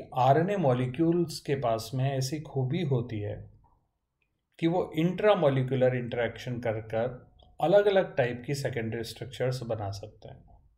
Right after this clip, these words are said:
क्योंकि वो सिंगल स्ट्रैंडेड होता है। इसलिए जैसे ही किसी जोन का कुछ हिस्सा,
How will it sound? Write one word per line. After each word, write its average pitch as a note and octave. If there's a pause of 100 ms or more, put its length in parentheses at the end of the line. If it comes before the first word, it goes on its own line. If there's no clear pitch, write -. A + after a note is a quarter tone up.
(1040)
क्योंकि A#2
वो A#2
सिंगल A2+
स्ट्रैंडेड G#2
होता G#2
है। G#2+
इसलिए B2+
जैसे B2
ही C3 (800)
किसी C3
जोन B2+
का A2+ (840)
कुछ D3
हिस्सा, A2+